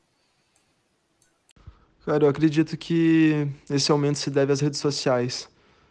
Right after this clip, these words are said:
né? Porque, queira ou não, o pessoal tá sempre postando foto, né? Seja, seja na praia sem camisa ou independente, cara, qualquer lugar, o pessoal quer tá com um corpo bem apresentável,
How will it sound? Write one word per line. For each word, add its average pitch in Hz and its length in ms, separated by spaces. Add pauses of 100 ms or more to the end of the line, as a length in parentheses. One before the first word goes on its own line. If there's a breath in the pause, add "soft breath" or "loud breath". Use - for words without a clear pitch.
(280)
né? 110 380
Porque, 123 260
queira 139 360
ou 143 40
não, 143 540
o 139 80 (320)
pessoal 131 440
tá 135 140
sempre - 280
postando 135 360
foto, 123 760
né? 117 180
Seja, 113 600 (380)
seja 110 460
na 110 160
praia 110 320
sem 117 160
camisa 113 540
ou 104 520 (1040 soft breath)
independente, 214 580
cara, 113 220
qualquer 127 220
lugar, 156 360
o 120 60
pessoal 131 340
quer 135 140
tá 135 160
com 151 180
um 139 60
corpo 143 360
bem 123 280
apresentável, 107 840